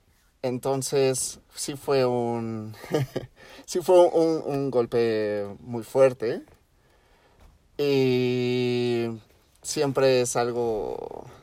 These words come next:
este, que, que para, para todos mis amigos, para todos nuestros grupos de amigos, am, no, nos impactó mucho, fue muy repentino, fue de forma violenta. Entonces, y fue también en una época de mi vida en la cual estaba,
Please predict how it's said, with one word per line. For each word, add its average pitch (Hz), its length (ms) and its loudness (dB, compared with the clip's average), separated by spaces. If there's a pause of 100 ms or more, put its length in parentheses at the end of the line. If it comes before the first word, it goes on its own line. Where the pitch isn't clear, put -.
(200)
este, - 520 -10 (540)
que, 131 160 -2
que 135 160 -6 (520)
para, 117 480 -2
para 117 200 -4
todos 127 640 -4
mis 113 160 -8
amigos, 113 360 -2
para 110 180 -4
todos 127 180 0
nuestros 117 240 0
grupos 110 220 -4
de 110 40 -4
amigos, 104 340 -6 (800)
am, 117 720 -2 (340)
no, 127 340 -2
nos 117 240 -8
impactó 120 320 -6
mucho, 139 320 -2
fue 139 100 0
muy 135 120 0
repentino, 127 580 -2
fue 127 140 -2
de 113 100 0
forma 117 200 -6
violenta. 110 540 -4 (840)
Entonces, 117 760 -6
y 135 80 -6
fue 135 360 4
también 123 380 -2
en 131 140 0
una 131 240 -2
época 135 260 -4
de 135 60 2
mi 135 100 0
vida 147 320 4
en 147 80 -4
la 107 120 -4
cual 113 580 -4
estaba, 104 1000 -6